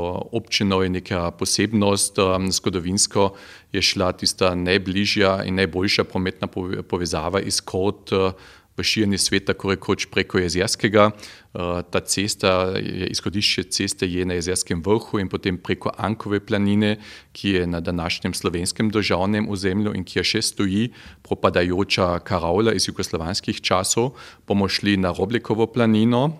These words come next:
eh, tam zopet prekoračili mejo in, eh, to je tudi zanimivo, da ta planina, čeprav je že na avstrijski strani meje, je v lasti nekega kmeta iz Jezerskega, to je zapravo tudi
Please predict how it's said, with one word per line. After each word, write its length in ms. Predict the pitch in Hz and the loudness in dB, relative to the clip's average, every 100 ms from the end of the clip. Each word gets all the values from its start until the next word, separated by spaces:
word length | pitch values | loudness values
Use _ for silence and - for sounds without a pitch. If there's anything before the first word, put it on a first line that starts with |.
| 107 | -4
eh, 180 | 98 95 | -4 -2
tam 240 | 95 95 90 | 0 0 0
zopet 380 | 107 - 104 - | -2 0 -2 0
prekoračili 720 | 101 - 87 87 - 98 90 | -4 -2 -2 -2 -2 -2 -2
mejo 540 | 90 95 113 110 135 - - - | 0 4 6 4 2 -4 -14 -4
in, 320 | 101 98 98 | -2 0 0
eh, 120 | 95 | 0
to 120 | - | -2
je 80 | 92 | -2
tudi 140 | 113 | 0
zanimivo, 520 | 104 104 101 98 107 101 | 2 4 4 2 2 0
da 140 | 95 | 0
ta 260 | - 90 98 | 2 2 2
planina, 580 | - 101 92 95 110 | 0 -2 0 0 0
čeprav 460 | 104 - - 90 98 | 0 -2 -4 0 2
je 40 | |
že 120 | 101 98 | 2 0
na 100 | 92 | -2
avstrijski 420 | - 120 - 107 | -2 -4 -2 -4
strani 420 | - 95 95 104 | -4 -2 0 2
meje, 340 | 98 98 101 | 2 2 0
je 160 | 90 101 | 0 0
v 160 | 95 90 | 0 0
lasti 340 | 90 - 104 | -2 -2 -2
nekega 380 | 95 - - 92 | -2 -2 -2 -2
kmeta 380 | - 95 90 92 | 0 -2 -2 -2
iz 80 | |
Jezerskega, 640 | 87 82 90 - - 107 107 | -2 -2 -2 -2 -2 0 -2
to 100 | - | -4
je 100 | 90 | -4
zapravo 180 | 92 | -4
tudi 240 | 85 104 | -4 -4